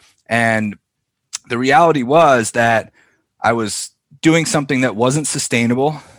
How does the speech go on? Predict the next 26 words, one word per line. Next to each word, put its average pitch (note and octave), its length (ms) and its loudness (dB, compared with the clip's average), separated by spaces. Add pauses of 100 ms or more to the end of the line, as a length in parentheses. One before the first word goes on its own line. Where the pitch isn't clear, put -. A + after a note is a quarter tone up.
(160)
Uh, A2 320 0
I A2 80 2
was A2 320 -6
miserable. C#3 760 0 (540)
I A2+ 100 0
was A2+ 120 -2
starving D3 460 0
myself, G#2+ 760 -2
and A2 120 -2
I A2 60 0
still E3+ 420 2
wasn't A#2+ 280 0
happy A2+ 540 -4 (320)
with A2 160 -6
the A2 80 -4
way A2 160 2
that G#2 140 0
I F#2+ 100 2
looked. G2 280 -4
So A2+ 380 -2
sometimes C3+ 840 -2 (440)
I'm, B2 200 -6
I'm A#2+ 160 -2
sharing G#3 440 4
this A#2+ 120 0
because A2+ 500 -2